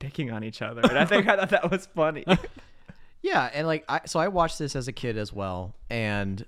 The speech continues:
Speaker 2: um, I remember liking it a lot too. But, uh, similar reasons for you, Mark. Like, I didn't really understand why I watched it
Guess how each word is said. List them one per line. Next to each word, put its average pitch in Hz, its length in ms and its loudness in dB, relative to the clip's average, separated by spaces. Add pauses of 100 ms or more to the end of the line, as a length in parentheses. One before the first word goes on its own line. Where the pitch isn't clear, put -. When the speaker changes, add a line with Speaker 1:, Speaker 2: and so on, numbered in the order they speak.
(100)
Speaker 2:
um, 101 480 0 (960)
I 127 120 2
remember 127 280 0
liking 101 340 -2
it 92 80 -6
a 92 40 -8
lot 90 320 -6
too. 92 400 -4
But, 110 260 -2
uh, 120 120 -2
similar 180 420 0
reasons 127 460 -2 (120)
for 139 100 -8
you, 123 200 -2
Mark. 95 300 -4 (100)
Like, 101 260 -4 (420)
I 120 300 0 (160)
didn't 156 300 0
really 147 240 0
understand 123 420 -4
why 156 260 0
I 131 40 -2
watched 87 320 -4
it 90 100 -12